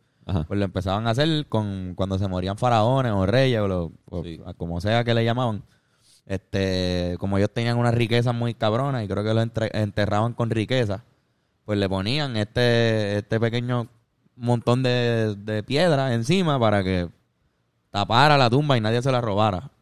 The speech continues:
Speaker 2: o nadie se robara las cosas que habían ahí. Y pues creaban una edificación y tú estabas enterrado debajo de eso. Era un sistema que tenían.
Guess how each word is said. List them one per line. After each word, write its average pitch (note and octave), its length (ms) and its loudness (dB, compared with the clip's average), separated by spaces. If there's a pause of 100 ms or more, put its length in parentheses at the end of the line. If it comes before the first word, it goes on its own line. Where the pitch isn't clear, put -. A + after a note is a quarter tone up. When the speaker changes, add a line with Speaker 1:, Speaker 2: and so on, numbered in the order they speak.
(160)
Speaker 2:
o F#2 180 -2
nadie G2 220 -4
se A#2+ 100 -2
robara A#2 320 4
las G#2 120 2
cosas G2+ 240 -4
que A#2 100 -2
habían A2+ 220 2
ahí. F#2 200 -2 (540)
Y G2+ 60 -6
pues F2+ 160 -4
creaban A#2 360 0
una A#2+ 140 2
edificación C#3 720 0
y A#2 100 0
tú G2+ 80 2
estabas C#3+ 300 2
enterrado C#3 460 2
debajo C3 440 6
de D#3+ 240 2
eso. D3+ 220 -2 (400)
Era G#2+ 140 -2
un C#3 60 0
sistema C#3+ 380 -2
que B2+ 120 0
tenían. G2+ 380 -2